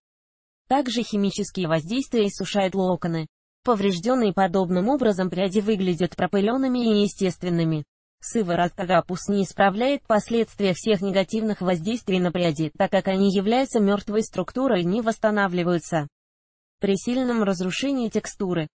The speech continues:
кто производит, российская фирма "Капус" постоянно совершенствуется и развивается, используя для производства своих средств современные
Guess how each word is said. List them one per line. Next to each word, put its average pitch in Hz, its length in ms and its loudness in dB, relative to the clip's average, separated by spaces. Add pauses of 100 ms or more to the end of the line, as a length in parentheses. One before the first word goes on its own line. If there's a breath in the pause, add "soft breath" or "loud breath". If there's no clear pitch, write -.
(140)
кто - 240 -2
производит, 190 580 -2
российская 190 580 0
фирма 247 380 -2
"Капус" 240 360 -2
постоянно 190 560 2
совершенствуется 208 840 -2
и 202 40 2
развивается, 185 680 0
используя 240 580 0
для 196 160 0
производства 208 640 -2
своих 202 300 -2
средств - 540 -4
современные 180 880 0